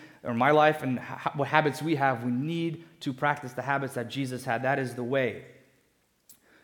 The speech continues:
Now that's that. Number, number five, transformed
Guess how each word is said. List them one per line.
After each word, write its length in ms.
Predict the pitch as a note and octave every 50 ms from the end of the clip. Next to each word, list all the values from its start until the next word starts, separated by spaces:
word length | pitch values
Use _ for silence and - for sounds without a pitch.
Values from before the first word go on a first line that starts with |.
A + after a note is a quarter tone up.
| _ _ _ _ _ _ _ _ _ _ _ _ _ _ -
Now 80 | A2 B2
that's 160 | D#3 D#3 D#3
that. 160 | E3 D3+ C3+
Number, 200 | C3+ C#3+ D#3+ E3
number 200 | E3 E3 D#3+ D3
five, 520 | - - E3 F3 F#3 G3+ A3 A#3+ A3+ - - - - - - - _ _ _ _ _ _ _ _ _ _ _
transformed 1120 | - - - D#3+ F3 F#3 F#3+ G3 G3 F#3+ - - - E3+ E3+ F3+ F3+ F3 F3 F3+ F3+ E3 D#3+